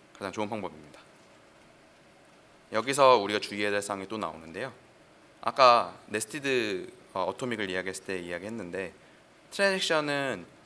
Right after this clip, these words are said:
가장 바깥쪽 트랜잭션이 끝나야, 어, 모든 작업들이 커밋되게 되고,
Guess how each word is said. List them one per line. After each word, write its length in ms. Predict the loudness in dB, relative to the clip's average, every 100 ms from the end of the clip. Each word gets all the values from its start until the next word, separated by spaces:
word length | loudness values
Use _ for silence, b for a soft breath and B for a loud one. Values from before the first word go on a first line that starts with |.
| -20 -20 -20
가장 320 | -6 2 2 0
바깥쪽 540 | 2 2 2 -6 -6
트랜잭션이 440 | -6 -4 -4 -6
끝나야, 540 | -4 -4 -2 0 -2 -6 -20 -20 -20 -14
어, 560 | -8 -6 -4 -8 -10 -16 -20 -20 -20 -8
모든 380 | 0 2 0 -2
작업들이 400 | -2 -2 -2 -8
커밋되게 440 | -4 -4 -2 -2
되고, 320 | -2 -4 -6